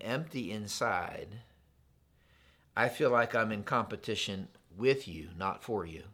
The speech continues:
You see, here's the deal. He's saying, "Be in a competition for others, to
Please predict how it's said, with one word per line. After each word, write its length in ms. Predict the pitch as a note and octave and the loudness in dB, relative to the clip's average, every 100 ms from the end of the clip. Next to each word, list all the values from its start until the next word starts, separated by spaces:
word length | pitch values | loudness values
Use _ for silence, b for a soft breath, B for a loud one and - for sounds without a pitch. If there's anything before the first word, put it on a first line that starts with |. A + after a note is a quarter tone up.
| _ _ _ _ _ _ _ _ _ _ _ _ _ _ _ _ _ _ _ _ _ _ b b b b b b | _ _ _ _ _ _ _ _ _ _ _ _ _ _ _ _ _ _ _ _ _ _ b b b b b b
You 60 | B2+ | -4
see, 220 | D3 C3 | 0 2
here's 260 | E3+ F3+ | 2 2
the 80 | C3+ | -2
deal. 440 | G#2+ D3 B2 E2+ - - | -2 2 2 0 -4 -6
He's 220 | D3+ D#3 | -4 0
saying, 300 | C#3+ A2+ A2 | 2 2 0
"Be 120 | D3 | 0
in 60 | E3+ | 0
a 40 | |
competition 680 | - D#3+ C#3+ - E3 D#3+ G#2+ | 4 2 2 0 0 0 -4
for 200 | - A2+ | -2 0
others, 420 | A#2+ F2+ G2 - - _ _ _ _ _ _ _ | 0 -2 -8 -16 -18 _ _ _ _ _ _ _
to 100 | - | -20